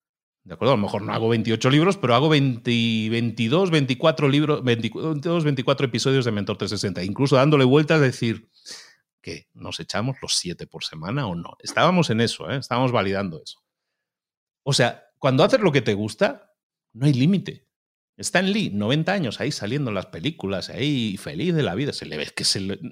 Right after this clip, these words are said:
¿lo ves serio alguna vez? No, cada vez la sonrisa es más grande.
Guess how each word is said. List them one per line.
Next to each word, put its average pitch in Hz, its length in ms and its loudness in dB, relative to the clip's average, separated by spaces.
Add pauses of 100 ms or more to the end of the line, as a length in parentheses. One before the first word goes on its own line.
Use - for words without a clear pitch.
(140)
¿lo 120 200 0
ves 165 180 4
serio 123 300 2
alguna 104 280 -2
vez? 80 240 -8 (360)
No, 123 440 -12 (120)
cada 123 160 -4
vez 123 140 -4
la 139 180 2
sonrisa 131 340 2
es 151 80 2
más 139 200 2
grande. 156 460 -2